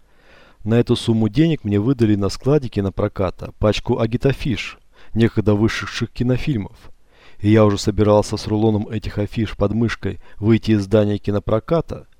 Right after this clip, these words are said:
как со второго этажа меня окликнула девушка из опостылевшей бухгалтерии. "Сергей Александрович, не уходите!" Она показалась мне взволнованной. "Вас к телефону!" Мой бухгалтер, успокоившись, уже уехал домой продолжать свой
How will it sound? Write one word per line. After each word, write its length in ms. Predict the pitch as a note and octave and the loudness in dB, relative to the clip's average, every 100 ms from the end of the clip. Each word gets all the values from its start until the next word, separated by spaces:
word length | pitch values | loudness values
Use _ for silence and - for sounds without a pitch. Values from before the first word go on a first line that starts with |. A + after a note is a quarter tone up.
| _ - - | _ -20 -6
как 140 | G2+ | -4
со 120 | - | -4
второго 440 | - A#2 A2+ G#2+ G#2 | 0 4 6 6 4
этажа 340 | G#2 G#2+ D#3 | 4 2 2
меня 240 | C#3 G2 | 2 0
окликнула 440 | F#2 G#2 G#2+ A#2 B2+ | 0 -2 -4 -4 -2
девушка 520 | C#3 D3 G#2+ - G2 | 0 0 0 -4 -4
из 100 | F#2 | -2
опостылевшей 640 | - G2+ - G2+ F#2 - | -2 -4 -4 -4 -4 -6
бухгалтерии. 800 | F2+ G2+ A2+ - A2+ E2+ F2 - _ _ - - - | -4 0 0 2 0 -2 -8 -16 _ _ -20 -20 -12
"Сергей 340 | - A2 B2+ E3 | -2 0 4 4
Александрович, 840 | D#3 - C#3 G2+ F#2 - - - | 2 2 0 0 -4 -8 -12 -10
не 160 | G2+ A#2 | -2 0
уходите!" 720 | B2 D3 D3+ D3 G#2 - - - - _ _ _ - | 2 2 0 0 -4 -8 -18 -20 -20 _ _ _ -6
Она 180 | G2+ G#2 | -2 0
показалась 580 | G#2+ G#2 G2+ G2+ F#2 | 0 0 2 2 2
мне 140 | G2+ G2 | -2 -4
взволнованной. 800 | F#2+ G#2+ A#2 A#2+ F2+ - - G2+ _ - - | 0 0 2 0 -2 -8 -16 -20 _ -20 -4
"Вас 260 | G2 G#2+ - | 2 2 0
к 80 | |
телефону!" 640 | - C#3 B2+ E3 A#2+ F2 - _ _ _ - - | -4 -2 -2 0 -2 -2 -14 _ _ _ -14 -2
Мой 200 | G#2 F#2+ | 0 2
бухгалтер, 440 | G#2+ G#2 G2+ G2+ | 2 2 2 0
успокоившись, 800 | - G#2+ - D#3 C#3 - G2+ - - | -4 -4 -2 0 -2 -4 -12 -14 -10
уже 220 | G#2 F#2+ | -6 0
уехал 340 | G#2 G#2+ G2 G#2 | 2 2 0 -2
домой 300 | A#2+ A#2 G2 | 0 0 -2
продолжать 480 | G2 G2 F#2+ A#2 - | -2 0 2 2 0
свой 260 | - F#2+ | -8 -12